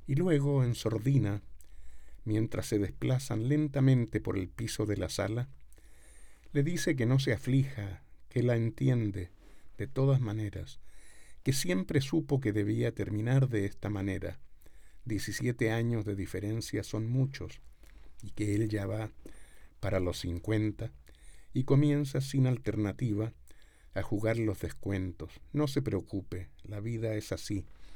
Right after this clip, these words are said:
y que no le importa en realidad que haya estado cinco días en el departamento del tipo, ni que le haya gustado revolcarse con él. Qué bueno que lo pasaran de primera, pero que sí le importa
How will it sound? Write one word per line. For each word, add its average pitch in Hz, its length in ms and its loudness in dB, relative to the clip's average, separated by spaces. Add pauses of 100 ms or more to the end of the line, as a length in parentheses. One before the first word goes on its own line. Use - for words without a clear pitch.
(300)
y 131 100 2
que - 160 2
no 143 140 6
le 156 100 4
importa 117 680 2
en 95 120 -2
realidad 98 520 -2 (840)
que 113 100 0
haya 110 180 2
estado 110 400 0
cinco 113 420 -2
días 104 480 0
en 95 100 -4
el 92 120 -4
departamento 98 800 -2
del 92 200 -4
tipo, 104 440 -6 (760)
ni 104 160 0
que 101 140 0
le 104 220 2
haya 117 220 2
gustado 104 720 -2
revolcarse 95 840 -4
con 90 220 -4
él. 95 280 -2 (800)
Qué 131 120 4
bueno 127 420 6
que 90 100 -2
lo 95 140 -2
pasaran 98 480 -2
de 92 100 -4
primera, 95 520 -4 (760)
pero 104 240 0
que 101 120 -2
sí - 180 0
le 139 120 6
importa 117 760 0